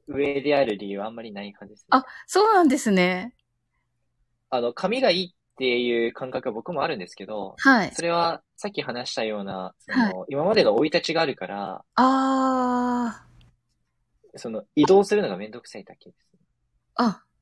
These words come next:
Speaker 2: 移動するのが <laughs> めんどくさいだけ。
Speaker 1: その、今が居心地がいいというか、
Speaker 2: はい。
Speaker 1: まあ、まあ、人間って新しいもの、新しい領域に行くのをこわばる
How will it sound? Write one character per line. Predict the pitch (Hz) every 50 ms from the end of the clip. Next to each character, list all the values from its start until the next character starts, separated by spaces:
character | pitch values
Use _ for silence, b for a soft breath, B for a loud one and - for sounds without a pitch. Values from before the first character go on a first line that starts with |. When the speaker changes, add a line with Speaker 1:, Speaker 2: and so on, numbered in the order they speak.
| _ -
Speaker 2:
移 | - 277
動 | 240 302
す | 285 277 339 381
る | - 392
の | 381 392 302
が | 240
<laughs> |
め | 330
ん | - - - - 554 539 - 381 339 -
ど | - 381
く | -
さ | - 415
い | 403 - - 294 285
だ |
け。 | 285 - - - - 240 233
Speaker 1:
そ | 233 220 214
の、 | 214 208 208 - - - -
今 | 196 196 170 151
が | 123 113
居 | 101 101
心 | 104 117 - 135 131
地 | - - 127
が | 127 127
い | 117 101
い |
と | - 101
い | 95 90 92
う | 90
か、 | _ - 98 101 - -
Speaker 2:
は | - 269 269 262 240 190
い。 | 165 - 131
Speaker 1:
ま | 123 113
あ、 | 107 113 - _ _ _ _ _ _ _ _ -
ま | - 131
あ、 |
人 | 131 147 165 151
間 | 185 190 185
っ |
て | - -
新 | 208 - - 143 147
し | - - 175
い | 143
も | 117 107
の、 | 101 104 104 101 - -
新 | 135 - 156 170 175
し | - 185
い | 139
領 | 113 107 104
域 | 101 101 - 104
に | 101
行 | 101 -
く | -
の | 101 90
を |
こ | - - - 127
わ | 131 135
ば | 135 139 127
る | 110 98 90